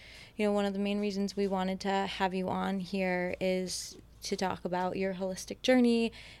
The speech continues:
and bringing collective consciousness into politics, because it is the one place that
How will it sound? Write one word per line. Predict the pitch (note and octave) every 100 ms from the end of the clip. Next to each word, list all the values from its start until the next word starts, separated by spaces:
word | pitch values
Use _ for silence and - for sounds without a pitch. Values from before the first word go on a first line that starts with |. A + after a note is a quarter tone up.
| -
and | G3+ F#3+ F#3
bringing | F#3 G3 F#3+ F#3+
collective | G3 F#3+ - F#3+
consciousness | F#3+ F#3 G3+ - F#3+ F#3+
into | - G3 G3 G3 G3
politics, | F#3+ G#3+ A3 G#3 - -
because | G#3 G#3 G#3+
it | G#3
is | G#3 G#3
the | G#3
one | G3+ G#3+ G#3+
place | G#3+ A3+ -
that | - G3+ G3+